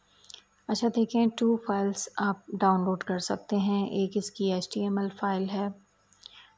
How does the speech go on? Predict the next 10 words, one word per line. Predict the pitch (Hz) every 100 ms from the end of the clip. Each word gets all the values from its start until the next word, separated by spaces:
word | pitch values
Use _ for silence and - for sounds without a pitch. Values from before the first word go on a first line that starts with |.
| _ _ _ _ -
जो | 190 - 196 190 196 196 -
आप | 208 196 - _ -
डाउनलोड | 202 185 190 185 202 208 202
भी | 214
कर | 208 196
सकते | - 196 -
हैं | 202
और | 196
इसको | 185 - 202
डायरेक्ट | 190 180 185 220 -